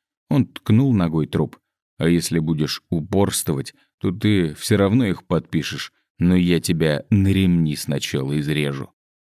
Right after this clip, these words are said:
Да, что-то это всё мне совсем не нравится. Интересно, кто меня заказал? То, что это из-за Кросби, я понимал, но кто именно нанял этих ублюдков? Интересно,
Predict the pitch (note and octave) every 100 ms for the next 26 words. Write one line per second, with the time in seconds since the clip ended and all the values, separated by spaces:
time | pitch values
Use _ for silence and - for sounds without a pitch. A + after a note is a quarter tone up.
0 | - F#2+ B2 C3+ C3 B2 - F3+ F3 E3
1 | - - C#3+ C#3+ B2+ A#2+ G2+ A#2+ A2+ G#2+
2 | G#2 G2+ - - A#2 _ _ _ - F#2+
3 | - B2 E2 - - - E3 E3 D3+ C#3+
4 | C#3+ C#3+ C#3 G2 D2+ _ _ _ _ E3
5 | D#3 - C#3 B2 B2+ A#2 G#2 G2+ - D3+
6 | E3+ D#3 D3+ D3 D3+ D#3+ C#3+ E2 - _
7 | _ G#2 G#2 - G#2+ _ G3+ F#3+ B2 G2
8 | F#2 F2+ F2+ D#2 D#2+ D2+ F2 A#2+ A2+ F2+
9 | D#2 C#2+ - _ _ _ _ - F2 F#2+
10 | E2+ D2 -